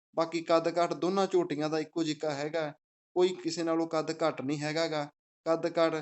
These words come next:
ਇੱਕੋ ਜਿਹਾ ਹੈਗਾ ਦੋਸਤੋ। ਬਾਕੀ ਤੁਸੀਂ ਚੁਆਈ ਦੋ ਡੰਗ ਦੀ, ਤਿੰਨ ਡੰਗ ਦੀ ਬਿਲਕੁਲ ਆਪਣੀ ਕਰਕੇ ਤਸੱਲੀ ਕਰ ਸਕਦੇ ਹੋ। ਭੂਰ ਛੱਟਾ ਕਿਸੇ ਤਰ੍ਹਾਂ ਦਾ ਨਹੀਂ ਹੈਗਾ ਥਣਾਂ ਦੇ ਵਿੱਚ, ਬਿਲਕੁਲ ਇੱਕ ਨੰਬਰ ਥਣ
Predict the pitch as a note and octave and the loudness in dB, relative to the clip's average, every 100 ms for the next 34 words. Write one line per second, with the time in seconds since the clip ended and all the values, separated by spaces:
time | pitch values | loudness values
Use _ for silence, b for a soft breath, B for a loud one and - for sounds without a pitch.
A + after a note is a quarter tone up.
0 | D3+ _ _ _ F#3+ - F#3 D3 C3+ C#3+ | -8 _ _ _ -6 4 4 4 0 0
1 | C#3+ C#3 C3+ D3 C#3 B2+ _ _ _ E3+ | 0 0 -2 -4 -4 -6 _ _ _ -4
2 | E3 F#3+ F#3 F#3 F3 E3 D#3+ E3+ D#3+ D#3+ | -2 -4 -4 -6 -2 0 2 2 2 2
3 | E3 E3+ E3+ E3+ E3 E3 D#3+ E3 D#3+ E3 | 4 2 0 -4 -2 -2 0 -2 -2 -6
4 | E3 F#3 F#3 F3 E3+ E3+ E3 D#3 D3 E3 | -4 -2 -2 -2 -2 -4 -2 -4 -2 -4
5 | D#3 D3+ C#3+ D3 C#3+ B2+ C#3+ C3+ C#3+ D3 | -4 -6 -2 -2 -2 -2 -4 -6 -4 0
6 | D3 C#3 _ _ _ F#3 F3+ D#3+ F3 E3+ | 0 -2 _ _ _ -2 0 0 0 0
7 | E3+ - F3 F3 E3+ D3+ D3+ D#3 D#3+ D3 | 0 0 -2 0 0 0 0 0 -2 -2
8 | D3+ D#3+ D3 D3 D3 D3+ D3+ C#3+ D3+ C#3+ | -2 -2 -2 -2 0 0 -2 -2 -4 -4
9 | - _ _ - G#3 G#3 G3 F#3 G3 F#3 | -10 _ _ 0 2 4 4 4 0 -2
10 | F3 F3 F3 D#3+ D#3+ | 0 -2 -2 -2 -2